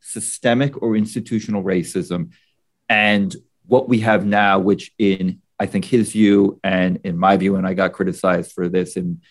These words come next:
in my letter, this, what we have today is not systemic or institutional racism. Racism will always be there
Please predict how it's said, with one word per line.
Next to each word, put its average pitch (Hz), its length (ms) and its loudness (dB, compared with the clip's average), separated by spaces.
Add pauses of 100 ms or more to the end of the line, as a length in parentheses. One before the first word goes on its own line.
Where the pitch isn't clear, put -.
(140)
in 92 100 -6
my 90 120 2
letter, 92 420 2 (580)
this, 139 200 0
what 131 180 4
we 127 100 4
have 151 160 4
today 117 200 4
is 107 140 0
not 90 420 -2
systemic 85 520 -8
or 92 140 -6
institutional 82 640 -10
racism. 85 460 -14
Racism 110 480 2
will 98 120 2
always 101 400 0
be 95 140 -2
there 92 320 0